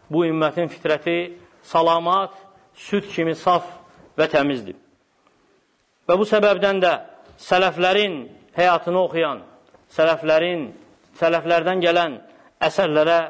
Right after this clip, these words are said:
nəzər salan görər ki, onlar daima içkidən çəkindiriblər. Və əksinə bəyan ediblər ki, içki ancaq İslam düşmənlərinin İslama qarşı istifadə etdiyi bir vasitə olub.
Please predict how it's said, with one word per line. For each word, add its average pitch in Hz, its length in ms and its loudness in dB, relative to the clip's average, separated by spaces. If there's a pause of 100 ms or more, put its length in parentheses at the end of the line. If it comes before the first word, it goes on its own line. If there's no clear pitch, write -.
(420)
nəzər 151 320 2
salan 156 380 -2
görər 156 360 -2
ki, 165 160 -4 (1080)
onlar 165 440 2 (160)
daima 160 480 2 (360)
içkidən 151 460 -4
çəkindiriblər. 117 600 -8 (420)
Və 190 160 2
əksinə 220 300 0
bəyan 214 280 2
ediblər 202 420 0
ki, 190 160 -2 (560)
içki 220 460 0
ancaq 196 580 2 (320)
İslam 196 380 -2
düşmənlərinin 165 880 0 (360)
İslama 160 460 -2
qarşı 156 320 -2
istifadə 139 460 -2
etdiyi 139 200 -4
bir 135 140 2
vasitə 120 340 0
olub. 117 200 -4